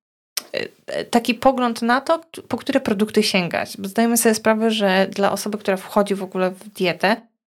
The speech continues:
y, to wszystko to jest w ogóle jakiś kosmos na początku. A, y,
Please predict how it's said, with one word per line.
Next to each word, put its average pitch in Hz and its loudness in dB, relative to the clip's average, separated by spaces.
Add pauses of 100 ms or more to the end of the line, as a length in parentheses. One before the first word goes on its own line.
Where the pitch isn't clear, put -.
(120)
y, 190 -2 (140)
to 214 -2
wszystko - -2
to 214 2
jest 196 2
w 208 -6
ogóle 202 2
jakiś 202 -2
kosmos - -4
na 160 -2
początku. 170 -6 (460)
A, 190 2
y, 185 0